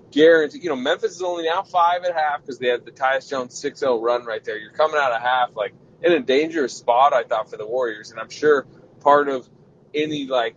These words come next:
locker room conversation is Jaren Jackson, you're vitally important. Do not get a fourth foul. First play of the, you know, eight seconds into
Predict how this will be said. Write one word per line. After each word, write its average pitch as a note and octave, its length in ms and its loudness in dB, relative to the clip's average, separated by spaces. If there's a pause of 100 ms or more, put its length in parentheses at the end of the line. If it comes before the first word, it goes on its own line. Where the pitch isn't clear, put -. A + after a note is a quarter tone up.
locker C3+ 480 0
room C3+ 220 -6
conversation C3 800 -4
is - 180 -20
Jaren C3+ 440 -2
Jackson, B2 400 -2
you're G#2+ 220 -14 (160)
vitally D3+ 560 4
important. A#2 680 -2 (420)
Do C#3+ 200 4
not C3+ 240 2
get C3 120 2
a B2 60 4
fourth A#2 320 -2
foul. F2+ 240 -4 (880)
First C#3+ 360 2
play C#3+ 280 2
of B2 160 -4
the, A#2+ 200 -4 (200)
you C3 100 -8
know, G#2+ 120 -8 (100)
eight E3 280 4
seconds - 720 -4
into C3 220 -4